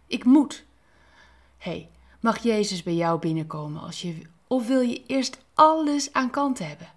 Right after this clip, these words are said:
Wil je je carrière eerst op een hoger level hebben? Je huis op orde? Nadat Zacchaeus Jezus' liefde had gehoord, gezien en gevoeld,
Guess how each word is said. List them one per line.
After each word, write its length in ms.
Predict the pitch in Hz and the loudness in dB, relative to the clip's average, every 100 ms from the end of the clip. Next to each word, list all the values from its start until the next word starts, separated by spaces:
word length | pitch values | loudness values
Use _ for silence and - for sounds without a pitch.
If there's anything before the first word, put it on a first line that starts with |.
| _ _ _ - - - | _ _ _ -20 -20 -6
Wil 220 | 240 277 | 2 4
je 120 | 269 | 4
je 160 | 254 254 | 2 0
carrière 600 | 277 262 247 269 285 269 | 0 2 4 4 4 2
eerst 240 | 247 240 | -4 -6
op 120 | 247 247 | -6 -4
een 80 | |
hoger 360 | 208 240 277 262 | 0 2 2 0
level 360 | 233 277 285 247 | 0 -2 -2 -4
hebben? 360 | 240 254 302 - _ _ - | -4 -6 -8 -10 _ _ -20
Je 120 | - | -8
huis 320 | 202 233 302 277 | -2 2 2 2
op 120 | 277 | -2
orde? 400 | - 277 302 415 - _ _ _ _ _ _ _ _ _ _ - | 0 2 2 -4 -16 _ _ _ _ _ _ _ _ _ _ -4
Nadat 420 | 254 311 269 - | 2 2 2 -6
Zacchaeus 460 | 196 - 196 185 180 | -10 -8 -8 -8 -4
Jezus' 400 | 196 185 180 190 | -4 -4 -6 -6
liefde 260 | 196 180 | -6 -6
had 160 | 165 160 | -8 -8
gehoord, 540 | - 185 240 262 - _ - | -10 -6 -6 -8 -14 _ -10
gezien 640 | - 196 247 247 214 - | -6 -2 2 2 0 -8
en 300 | - 262 262 247 | -4 0 0 -4
gevoeld, 560 | 226 185 170 170 - | -12 -10 -10 -10 -20